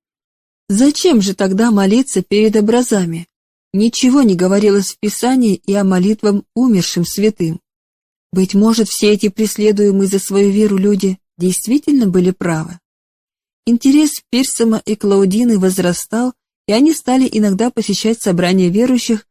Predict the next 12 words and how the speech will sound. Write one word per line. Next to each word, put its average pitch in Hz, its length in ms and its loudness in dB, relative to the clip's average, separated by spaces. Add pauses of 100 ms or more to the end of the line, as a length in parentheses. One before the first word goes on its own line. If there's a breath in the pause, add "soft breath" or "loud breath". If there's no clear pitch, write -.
(240)
которые 277 360 0
назывались 208 680 -2
меннонитами. 185 760 -2 (720)
Услышанное 202 760 0
ими 196 320 0
евангельское 190 800 -2
учение 226 500 -2
было 190 380 0 (160)
насыщенным, 180 840 -2 (460)
полным 247 500 2 (100)
многих 196 560 0 (120)
истин, 196 500 -2